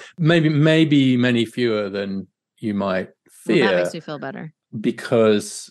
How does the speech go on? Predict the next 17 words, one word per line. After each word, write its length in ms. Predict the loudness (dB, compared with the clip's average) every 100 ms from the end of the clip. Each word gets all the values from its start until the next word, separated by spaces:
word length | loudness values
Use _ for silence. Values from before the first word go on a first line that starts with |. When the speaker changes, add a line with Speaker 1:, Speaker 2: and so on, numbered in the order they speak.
| _
Speaker 1:
I 100 | -4
j-, 220 | -4 -6 -4
I 120 | -4
think 260 | -2 -4 -4
the 140 | -6
appetite 800 | -6 -4 -6 -8 -4 -2 -2 -6
for 260 | -10 -4 -4
a 80 | -4
good 280 | -2 -2 -2
faith 560 | -4 -2 -2 -4 -14 _ _ _ _ _ _
Speaker 2:
Yes. 100 | -6
Speaker 1:
conversation 640 | -2 -2 -2 -2 -4 -6 -6
about 280 | -4 -4 -2
these 180 | -4 -6
issues 500 | -8 -8 -8 -10 -8
is 460 | -2 0 0 -4 -14 _ _ _ _ -2
enormous. 720 | 2 0 -2 -6 -14 -18